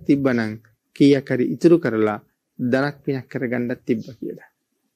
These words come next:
දැන් ඔහු දෙසීයකින් සතුටු වෙන්න ඉන්නේ.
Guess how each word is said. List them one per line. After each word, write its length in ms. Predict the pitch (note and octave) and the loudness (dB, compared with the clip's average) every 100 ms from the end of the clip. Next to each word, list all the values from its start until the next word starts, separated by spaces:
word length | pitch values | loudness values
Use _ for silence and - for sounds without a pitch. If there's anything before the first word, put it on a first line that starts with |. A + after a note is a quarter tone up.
| _ _ _ _ _ _ _ _ _ E3+ | _ _ _ _ _ _ _ _ _ 0
දැන් 160 | F#3 | 4
ඔහු 160 | G#3+ A3+ E3 | 6 8 8
දෙසීයකින් 600 | D#3+ - A#3+ B3 B3+ A3+ | 8 8 6 6 4 4
සතුටු 380 | G3+ G3+ A3+ | 2 0 4
වෙන්න 240 | G3+ B2 B2 | 6 6 6
ඉන්නේ. 400 | C#3+ B2+ G#2+ | 4 4 0